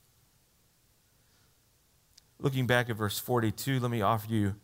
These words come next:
just a quick warning. Don't get hung up on Jesus' encouragement to lend. Again, this is not an absolute matter of doctrine. Rather,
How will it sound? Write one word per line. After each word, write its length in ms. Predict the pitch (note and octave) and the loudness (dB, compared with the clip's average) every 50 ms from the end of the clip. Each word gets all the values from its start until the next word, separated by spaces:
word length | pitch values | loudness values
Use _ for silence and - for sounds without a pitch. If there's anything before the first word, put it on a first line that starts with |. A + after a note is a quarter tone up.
| - - - - - _ _ - | -20 -20 -20 -20 -20 _ _ -6
just 200 | - B2+ - - | -6 -4 -4 -4
a 40 | - | -6
quick 260 | - - A2+ - - | -4 -4 -6 -4 -2
warning. 480 | G#2 G2 F#2 F#2 F#2 F2 E2+ E2+ F2 - - _ _ - - - _ _ _ - | -2 0 0 2 0 0 -2 -4 -8 -10 -14 _ _ -20 -20 -20 _ _ _ -2
Don't 180 | - D3+ D3 C3+ | 0 0 0 2
get 200 | C3 C#3+ - - | 0 -2 -2 -2
hung 260 | - C3+ B2+ B2 A#2+ | 0 0 2 2 4
up 260 | A#2+ A#2 A#2 A2+ - | 4 4 2 2 2
on 360 | A#2 A2 A2 G#2+ G2+ G2+ G#2+ - | 2 4 4 4 2 -2 -6 -6
Jesus' 400 | - C3+ C#3 B2+ A#2 B2 A2 - | -4 -2 0 0 0 -2 -2 -2
encouragement 560 | A#2+ G#2+ - - B2 B2 A2+ G#2+ A#2 A2+ G#2 | -2 -4 -2 0 0 0 0 0 -4 -4 -4
to 120 | - G#2 | -4 -4
lend. 680 | G2 G#2 G#2 G#2 G#2+ G#2+ G#2+ G#2 G2+ F#2+ F2+ F2 F2 F2+ - _ _ _ _ _ _ _ _ _ _ _ _ _ _ _ _ - | -4 -2 0 2 4 4 4 2 2 0 -2 -4 -6 -10 -14 _ _ _ _ _ _ _ _ _ _ _ _ _ _ _ _ -6
Again, 260 | B2 A#2+ C3+ C3 B2 | -2 0 2 2 2
this 160 | B2+ C3+ C3 | 2 0 0
is 160 | D3+ C3+ B2+ | 0 0 0
not 240 | C3 C3 B2+ B2 B2 | 4 4 4 4 4
an 100 | B2+ B2+ | 2 2
absolute 480 | A#2+ A#2+ A#2 A#2+ - - - C#3 C3+ A#2 | 2 2 2 0 -2 -8 -4 -4 -2 0
matter 320 | A#2 A#2 A2+ A2+ A#2 A#2 | 2 2 2 2 2 0
of 160 | G#2+ F#2+ - | 0 -2 0
doctrine. 540 | - A#2 A2 G#2+ A2 - - A2 G#2+ A2 A2+ | 0 0 0 0 -2 -8 -6 -4 -4 -2 0
Rather, 460 | A2 A#2+ B2 B2 A#2 A#2+ A#2 A2+ A2 | 2 2 2 2 2 2 0 -2 -2